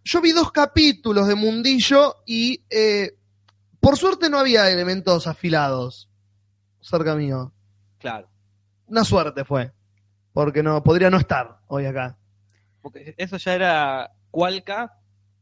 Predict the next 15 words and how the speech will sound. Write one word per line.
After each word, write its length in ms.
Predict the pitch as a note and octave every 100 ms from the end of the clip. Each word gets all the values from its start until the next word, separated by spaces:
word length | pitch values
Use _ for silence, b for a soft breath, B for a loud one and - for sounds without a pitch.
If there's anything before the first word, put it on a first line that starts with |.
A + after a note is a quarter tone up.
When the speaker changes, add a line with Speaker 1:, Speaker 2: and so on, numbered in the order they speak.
| _ _
Speaker 2:
parodiándose 580 | D3 C#3 C#3+ D#3 E3 C3+
a 40 | C3+
sí 100 | C3+
mismo. 280 | A#2+ A2
Speaker 1:
Claro, 200 | A#3+ F3 C3
Speaker 2:
Era 80 | B2
como, 140 | A#2+
Speaker 1:
un 40 | B3
Speaker 2:
vamos 80 | D4+
Speaker 1:
nivel 320 | D#4+ C#4 G#3
de, 340 | F#3 F3+ - -
de 100 | F3
Speaker 2:
a 80 | -
Speaker 1:
pretensión 720 | G#3+ G#3 G#3 G3+ - D4 E4 E4+ F4+ _ _ _ _ _ _ _ _ _ _ _ _ _ _ -
vomitivo. 680 | G3+ B3 F3+ D#3+ C3 -